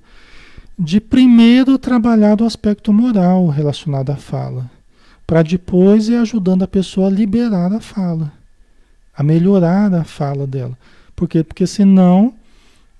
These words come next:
eu posso apenas, apenas liberar aquilo que estava protegendo ela de errar de novo. Você entendeu? Né?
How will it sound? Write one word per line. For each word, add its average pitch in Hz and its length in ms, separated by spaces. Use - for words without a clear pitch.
eu 175 140
posso 190 380
apenas, 262 880
apenas 214 500
liberar 202 720
aquilo 226 520
que 220 100
estava 220 300
protegendo 220 760
ela 185 240
de 180 140
errar 180 300
de 185 120
novo. 180 400
Você - 160
entendeu? 151 360
Né? 175 320